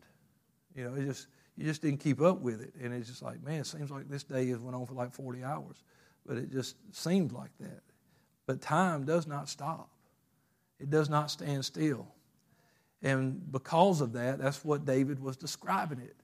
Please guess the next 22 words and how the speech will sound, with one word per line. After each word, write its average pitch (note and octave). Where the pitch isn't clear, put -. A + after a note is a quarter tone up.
"Weeping D#3+
endures C3+
for -
a C#3+
night, C3+
joy C3+
comes C3+
in C#3
the C3+
morning." D#3
Time E3
doesn't C3+
stand B2+
still, D#3+
neither C#3+
does C#3
your C#3
problem. -
Some D#3
night, F3
hey, C#3+
even F3